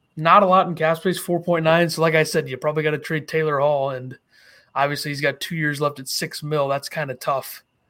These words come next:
there for a team to take on. Who knows who would even do that? But, uh, I'm gonna say Bertuzzi stays put in Boston.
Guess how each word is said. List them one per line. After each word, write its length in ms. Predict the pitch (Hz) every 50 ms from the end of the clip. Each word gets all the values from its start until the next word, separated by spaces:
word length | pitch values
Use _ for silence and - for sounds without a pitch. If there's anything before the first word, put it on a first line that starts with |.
| _ _ _ _ _ _ _
there 240 | - 139 135 131 127
for 220 | 127 - 139 135
a 80 | 131 127
team 220 | - 143 139 135
to 60 | 131
take 260 | 131 - 139 135 135 139
on. 160 | 127 127 117
Who 120 | 151 156
knows 300 | 151 143 135 135 131 123
who 100 | - 143 139
would 120 | 131 131
even 260 | 135 127 123 123 120
do 160 | 113 135 135 131
that? 360 | 123 117 120 120 - - 135
But, 340 | 127 123 117 113 - - -
uh, 80 | - -
I'm 120 | - -
gonna 100 | 180 196
say 240 | 190 190 196 175 160
Bertuzzi 640 | 147 135 151 139 - - - 180 170 156 151 147 131
stays 340 | - - - 151 143 131 -
put 380 | - - 156 143 135 - _ _ _ _ _ _ _ _ _
in 180 | 151 139 135
Boston. 480 | 131 139 131 127 120 - - - 123 120